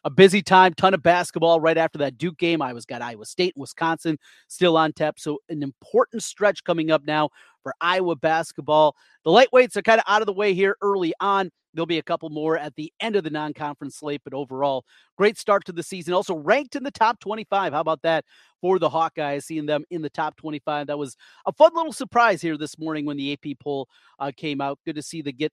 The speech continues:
the notoriety that they deserve after that dominating performance they had a week ago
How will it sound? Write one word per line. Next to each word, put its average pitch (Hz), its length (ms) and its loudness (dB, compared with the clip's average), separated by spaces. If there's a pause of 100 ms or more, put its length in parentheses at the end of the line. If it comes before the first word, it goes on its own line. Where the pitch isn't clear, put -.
the 143 180 -8 (240)
notoriety 196 540 6
that 160 180 -4
they 175 120 0
deserve 147 420 -4
after 139 220 -8
that 135 200 -8 (360)
dominating 156 500 -4
performance 143 460 -10
they 139 100 -8
had 139 140 -10
a 139 40 -8
week 131 240 -14
ago 131 300 -8